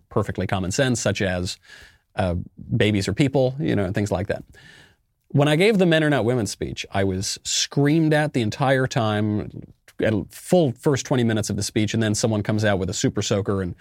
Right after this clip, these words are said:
sprays me with some noxious sort of substance. Uh, then the cops got him out of there, and he, and he leaves. Now,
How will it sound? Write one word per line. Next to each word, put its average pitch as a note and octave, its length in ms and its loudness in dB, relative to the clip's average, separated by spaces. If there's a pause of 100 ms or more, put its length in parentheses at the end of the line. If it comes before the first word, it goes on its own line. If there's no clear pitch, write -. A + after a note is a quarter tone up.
(140)
sprays G#2+ 420 0
me G2+ 100 0
with F#2 140 -4
some F2+ 280 -4
noxious G2+ 400 -4
sort F2 100 -2
of - 80 -8
substance. - 400 -8 (540)
Uh, A2 260 2
then G2+ 380 2
the F2+ 160 -2 (240)
cops - 260 -2
got F#2 140 -2
him F#2+ 80 -4
out G#2 100 0
of G#2+ 60 2
there, F#2+ 180 0
and F2 140 -6
he, D#2+ 160 -10
and G#2 100 -6
he F#2 80 -8 (100)
leaves. - 200 -16 (1700)
Now, B2 640 4